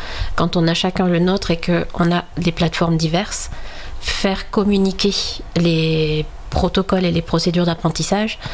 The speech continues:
ça devient un peu plus compliqué. D'où ma grande passion pour le libre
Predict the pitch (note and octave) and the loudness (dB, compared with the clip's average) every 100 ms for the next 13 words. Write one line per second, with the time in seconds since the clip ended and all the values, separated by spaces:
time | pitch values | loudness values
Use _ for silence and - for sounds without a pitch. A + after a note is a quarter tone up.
0 | - - E3 E3 F3+ F#3+ E3+ - - E3+ | -8 -2 0 2 2 2 2 0 0 0
1 | E3+ - D#3 C#3+ D3 G3 A3+ - F3 E3 | 0 0 0 0 2 2 2 2 0 2
2 | F#3 F#3+ F#3 F3+ G#3 G#3 D#3+ D#3 E3 A3+ | 0 2 0 0 0 2 2 2 2 0